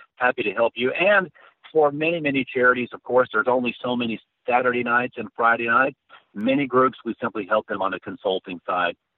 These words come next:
giving them some of the ideas like we shared today, uh, focusing on their timeline and their efficiency and, uh, creating great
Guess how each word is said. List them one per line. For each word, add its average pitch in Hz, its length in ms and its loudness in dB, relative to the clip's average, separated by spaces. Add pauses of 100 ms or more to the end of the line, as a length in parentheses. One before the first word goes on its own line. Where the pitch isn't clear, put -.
(120)
giving 135 320 0
them 113 240 -6
some 117 160 -4
of 107 60 -6
the 104 120 -2
ideas 95 460 -4
like 87 180 -4
we 90 180 -10
shared 90 240 -4
today, 87 460 -6 (280)
uh, 92 160 0 (100)
focusing 92 520 -4
on 87 160 -2
their 82 180 -6 (120)
timeline 104 680 0
and 82 100 -8
their 82 140 -2
efficiency 87 800 -8 (280)
and, 85 320 -4
uh, 80 220 2
creating 95 360 -4
great 92 240 -4